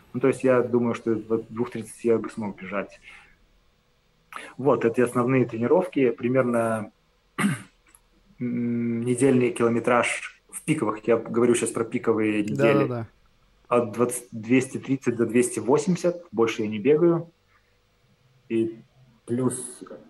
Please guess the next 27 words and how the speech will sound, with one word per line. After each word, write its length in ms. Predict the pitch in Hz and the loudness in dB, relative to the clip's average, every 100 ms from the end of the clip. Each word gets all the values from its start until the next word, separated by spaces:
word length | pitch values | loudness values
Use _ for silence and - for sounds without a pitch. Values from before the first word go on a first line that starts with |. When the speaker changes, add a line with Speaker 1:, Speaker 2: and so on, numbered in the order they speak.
| _ - | _ -8
Speaker 1:
э, 520 | 113 113 110 110 107 | -2 -2 -2 -4 -6
штанги, 520 | - 151 180 180 175 - - _ _ _ - | -2 2 2 2 -2 -6 -18 _ _ _ -12
спецупражнения 840 | - 151 151 151 143 143 139 131 | 0 2 2 2 2 2 2 0
какие-то 880 | 123 117 117 110 113 110 107 104 101 - | 0 -2 -2 -2 0 0 0 -4 -8 -8
три, 180 | 117 117 | -6 -6
четыре, 300 | - 117 107 | -6 -6 -2
пять 240 | 110 107 | -2 -2
раз 240 | 113 104 - | -2 -2 -6
в 80 | |
неделю. 460 | 110 101 110 110 104 - _ _ _ _ _ _ _ _ _ _ _ _ _ _ _ _ | -12 -4 -2 -2 -4 -14 _ _ _ _ _ _ _ _ _ _ _ _ _ _ _ _
И 120 | 117 | 0
один 220 | 131 147 139 | 0 0 0
день 140 | 143 | 2
отдыха 340 | 117 - - | 2 0 -6
делаю 300 | 98 104 98 | -6 -2 -2
обязательно. 880 | 95 107 95 - 92 90 87 85 87 _ _ _ | -2 -2 -4 -4 -10 -8 -10 -12 -16 _ _ _
Я, 400 | 113 113 107 98 - _ - | -2 0 0 -6 -14 _ -4
некоторые 380 | 123 - 117 113 | -4 0 0 0
бегают 480 | 110 117 117 113 | -2 -2 0 0
без 140 | 107 - | -4 -4
перерыва, 380 | 117 135 151 113 | 0 2 2 0
но 140 | 110 107 | -4 -6
мне 160 | 113 | -6
надо 240 | 110 98 104 | -8 -8 -10
как-то 540 | - - - 98 95 _ _ _ _ _ - | -14 -16 -10 -10 -10 _ _ _ _ _ -12
а-, 100 | 107 | -10
от-, 340 | - 113 - | -10 -12 -10